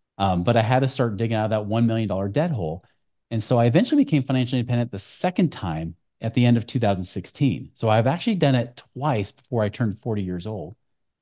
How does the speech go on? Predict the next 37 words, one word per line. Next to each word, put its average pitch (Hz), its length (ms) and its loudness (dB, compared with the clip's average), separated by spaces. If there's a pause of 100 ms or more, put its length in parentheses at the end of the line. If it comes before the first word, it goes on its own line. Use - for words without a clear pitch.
(500)
And 135 180 6
the 117 80 4
lesson 147 340 2
I 262 120 4
learned, 117 400 4
I'll 120 120 -2
tell 143 160 2
you, 113 220 2 (320)
the, 123 100 -8
the 127 140 -2
big 165 240 2
thing 131 220 2
I 107 80 4
learned 98 280 0
there 95 220 0
is, 92 220 -6
is 117 260 -2
one, 117 480 2 (380)
never 156 260 4
take 190 260 0
your 139 120 4
eye 127 160 4
off 110 260 2
of 101 220 -2 (420)
creating 139 640 4
income, 110 420 -4 (320)
right? 95 280 -2
Especially 147 480 0
passive 123 480 -4
income. 101 400 -4 (480)
The 113 60 -4
one 160 280 6
thing 208 160 2
I 160 80 6
did 135 180 2
wrong 117 380 2
then 127 480 0